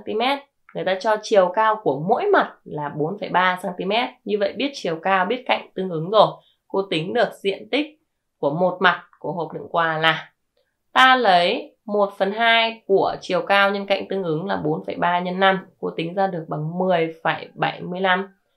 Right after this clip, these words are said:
xăng ti mét vuông. Từ đó tính được diện tích các mặt của hộp đựng quà là gấp bốn lần lên. Vậy ta lấy mười phẩy bảy mươi lăm nhân bốn bằng bốn ba xăng ti mét vuông.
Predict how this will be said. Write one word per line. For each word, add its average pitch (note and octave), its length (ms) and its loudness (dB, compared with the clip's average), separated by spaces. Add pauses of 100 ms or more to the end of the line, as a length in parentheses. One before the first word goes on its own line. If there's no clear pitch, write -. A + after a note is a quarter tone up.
(100)
xăng G3+ 480 -2
ti F#3 100 -10
mét G#3+ 280 -4
vuông. G#3+ 240 6 (1900)
Từ A3 120 6
đó G#3+ 360 8
tính A3 340 0
được B3 300 0
diện G#3+ 340 0
tích - 320 -4 (200)
các F4 200 6
mặt D4 400 6 (360)
của D3+ 180 0
hộp F3+ 260 2
đựng F#3 180 -6
quà F3+ 320 6
là F3 360 2 (100)
gấp B3 260 0
bốn F3+ 220 0
lần A3+ 220 4
lên. G#3+ 240 2
Vậy G3+ 100 -6
ta F#3+ 140 0
lấy F3+ 120 -2
mười G3 300 0
phẩy D#3+ 120 -4
bảy D3 140 -2
mươi E3 60 0
lăm F#3+ 240 0
nhân F#3+ 240 0
bốn F3 360 -2
bằng E3+ 220 -6
bốn D#3 180 -2
ba G3 280 4 (140)
xăng F#3+ 260 -4
ti G3 80 -4
mét G#3 280 -2
vuông. A3 360 6